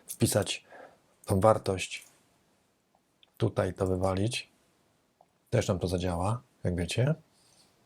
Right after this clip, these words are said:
Jak przypuszczaliście, być może. I teraz tak, także jak jest jedyna, jedna linijka tylko w jakiejś kodu i wynika z kontekstu,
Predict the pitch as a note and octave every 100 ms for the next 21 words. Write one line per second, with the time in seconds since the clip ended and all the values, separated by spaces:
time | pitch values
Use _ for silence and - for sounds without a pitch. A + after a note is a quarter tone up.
0 | _ _ _ _ _ _ - G#2+ - -
1 | - - F2+ F2 - G#2 C3 B2 F#2 F2
2 | D3 F3 - _ _ _ _ _ - -
3 | - B2 F3+ F3+ G2 F3+ - _ _ -
4 | D#3 G3+ F3+ C#3+ D3 A#2 G#2+ D#3+ D3 -
5 | A#2 D#3+ E3+ D3+ A2+ A#2+ G#2 F2+ - E2+
6 | - F2+ A#2+ B2+ _ _ _ - G2 F#2
7 | E2+ - - _ _ _ _ _ _ -
8 | - A2 F2+ E2+ A#2 D3+ - _ _ -
9 | - - - G#2+ G2 G#2+ E3+ E3+ - C#3
10 | B2+ C3+ B2+ - -